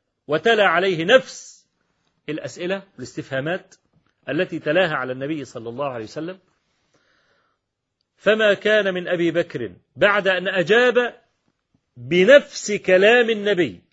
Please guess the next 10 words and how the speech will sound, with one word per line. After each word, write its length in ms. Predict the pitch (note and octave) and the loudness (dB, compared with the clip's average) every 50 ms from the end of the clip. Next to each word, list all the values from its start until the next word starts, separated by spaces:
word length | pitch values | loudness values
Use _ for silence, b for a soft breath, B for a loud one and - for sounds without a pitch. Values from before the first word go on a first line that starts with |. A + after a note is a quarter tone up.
| _ | _
صلى 280 | _ - E3+ E3 E3 E3+ | _ -6 -4 -2 -2 -2
الله 320 | D#3 D#3 F3 F3+ D#3+ D#3+ | -2 0 0 0 0 0
عليه 160 | D3+ D3+ D#3 D3 | -2 -2 -4 -4
وسلم، 460 | C3+ A#2+ - C3+ B2+ B2 B2+ B2+ - _ _ _ _ _ _ _ _ _ _ _ _ _ _ _ _ _ _ _ _ _ _ _ _ _ | -4 -4 -6 -6 -4 -4 -6 -8 -8 _ _ _ _ _ _ _ _ _ _ _ _ _ _ _ _ _ _ _ _ _ _ _ _ _
فقال: 360 | - A#2 - - F3 F3+ F#3 | -12 -12 -6 -2 -2 0 2
"هو 280 | F3+ E3+ G3 B3+ C#4+ C#4 | 4 4 6 8 8 8
رسول 400 | B3+ A#3+ A3 - A#3 A#3 A3+ G#3+ | 8 6 2 0 0 2 2 2
الله 500 | G#3 F#3+ F#3 F#3 F#3+ G3 G#3 G3+ - _ _ _ _ _ _ _ _ _ _ _ _ _ _ _ | 2 2 4 4 4 4 2 0 -6 _ _ _ _ _ _ _ _ _ _ _ _ _ _ _
وهو 420 | - C3+ C#3+ F#3 B3+ C4+ C4+ B3+ A#3+ | -4 -2 2 4 6 6 6 6 4
ناصره 920 | A3 A3 G#3 F#3 - - G#3+ G#3+ G#3 G#3 G3 D#3 F#3 G3 G3 F#3+ F3+ | 4 0 -2 -2 -2 -2 -2 0 0 0 -2 -2 -4 -4 -4 -6 -8